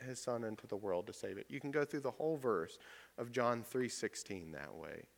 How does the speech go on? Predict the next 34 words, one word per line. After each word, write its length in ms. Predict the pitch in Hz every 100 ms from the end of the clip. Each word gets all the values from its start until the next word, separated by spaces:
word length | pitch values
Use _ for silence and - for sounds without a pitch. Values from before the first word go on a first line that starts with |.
| _ _ - - -
And 120 | 123
you 80 | 120
can 160 | 139
put 180 | 117 156
it 140 | 147
in 100 | 139
your 180 | 131 120
own 240 | 107 110 101
words. 280 | 85 -
So 80 | 123
John 280 | 131 190 196
three 200 | 208 190
sixteen, 500 | 185 190 - 208 202
that's 220 | 208 214
a 60 | 226
pretty 200 | 214 196
good 180 | 185 160
place 280 | 185 180
to 80 | -
start. 440 | - 175 170 170 - - - -
Uh, 280 | 147 143 131
Psalm 420 | - 185 190 190
twenty-three, 840 | - 196 185 180 160 165 196 220 135
that's 260 | 151 165
a 60 | 180
good 220 | 165 165
one. 300 | 170 185 208 - - -
The 80 |
Lord's 400 | 139 143 180 180
Prayer 560 | - - 156 165 185 214
in 260 | - 151 151
Matthew 440 | 156 165 - 156
six, 680 | - 139 156 - - - - _ _ _ _ _ _ _ _ _ _ _ _
right? 300 | 131 160